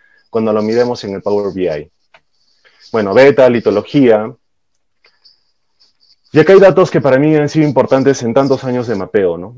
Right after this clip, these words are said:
La, el área es muy importante, ¿por qué? Porque vamos a ver que la, el georreferenciamiento va a ser vital para poder determinar, eh, una proyección de una discontinuidad. Ya sea una falla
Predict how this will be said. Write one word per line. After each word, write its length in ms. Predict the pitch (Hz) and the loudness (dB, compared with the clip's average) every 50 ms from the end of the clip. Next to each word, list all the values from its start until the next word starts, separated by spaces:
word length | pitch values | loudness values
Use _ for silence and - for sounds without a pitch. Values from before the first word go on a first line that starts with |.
| - _ | -18 _
La, 260 | - 117 127 131 127 - | -4 0 2 2 4 4
el 180 | 139 135 160 | 4 4 4
área 200 | 196 214 214 214 | 4 2 2 0
es 100 | 202 - | -2 -2
muy 180 | 185 180 196 202 | -2 -2 -2 -2
importante, 600 | 202 190 165 151 135 - - 151 151 131 117 107 | -2 -2 -2 -2 -2 0 0 -2 -2 -2 -4 -4
¿por 180 | - 110 101 - | -4 -6 -4 -2
qué? 140 | 131 131 | -2 -2
Porque 420 | - 117 101 - - 107 104 104 104 | -2 -4 -4 -2 -2 -2 -2 -2 -2
vamos 380 | - 139 165 175 185 180 - - | -2 -2 -2 -2 -2 -4 -4 -2
a 80 | 139 | 0
ver 240 | 131 139 147 147 - | 0 0 0 -2 -2
que 140 | - 127 113 | -4 -4 -2
la, 380 | 104 104 101 95 92 92 - - _ _ _ _ - | -2 -2 -4 -4 -6 -10 -14 -18 _ _ _ _ -6
el 340 | 110 113 107 107 107 104 104 | -6 -4 -4 -4 -6 -8 -6
georreferenciamiento 1300 | - - 131 117 120 117 - 123 123 123 - 135 131 156 180 185 180 160 123 113 117 120 131 151 156 _ _ - | -2 -2 0 0 -2 -2 -4 -4 -6 -4 -4 -4 -2 -2 -2 -4 -4 -4 -4 -4 -4 -4 -6 -8 -14 _ _ -6
va 80 | 139 147 | -6 -4
a 20 | |
ser 320 | - - 165 156 - - _ | -2 -2 -2 -2 -2 -4 _
vital 540 | 127 120 120 117 - 151 160 185 202 196 - | -8 -6 -4 0 2 2 2 2 -2 -4 -6
para 200 | - 135 123 117 | -4 -4 -4 -4
poder 300 | - 113 117 120 123 120 | -2 -2 0 0 0 -2
determinar, 640 | 120 123 - 110 110 110 110 113 120 127 123 117 - _ _ _ _ _ _ _ _ _ _ _ _ _ - - _ _ - | -4 -6 -6 -6 -4 -4 -6 -6 -6 -6 -8 -10 -12 _ _ _ _ _ _ _ _ _ _ _ _ _ -20 -20 _ _ -10
eh, 560 | 113 104 101 95 92 90 90 87 85 82 82 _ _ _ _ _ _ | -6 -6 -4 -4 -4 -6 -6 -8 -10 -12 -14 _ _ _ _ _ _
una 240 | - 143 156 165 156 | -2 0 0 0 2
proyección 440 | 156 139 120 117 110 - - 143 131 | 2 2 2 0 0 -2 -2 -2 -2
de 80 | 127 123 | -2 -2
una 120 | 117 113 | -4 -4
discontinuidad. 640 | 107 101 - - 98 92 95 90 90 87 85 80 76 _ _ _ _ _ _ _ _ _ _ _ _ _ _ _ _ _ _ _ _ _ _ _ _ | -6 -6 -6 -10 -10 -10 -10 -8 -8 -8 -8 -8 -10 _ _ _ _ _ _ _ _ _ _ _ _ _ _ _ _ _ _ _ _ _ _ _ _
Ya 160 | - 120 123 | 0 2 2
sea 180 | - - 139 135 | 2 2 2 2
una 220 | 143 135 127 120 | 4 2 0 -2
falla 440 | - - 156 143 131 110 104 107 113 | 0 2 4 4 6 6 4 2 0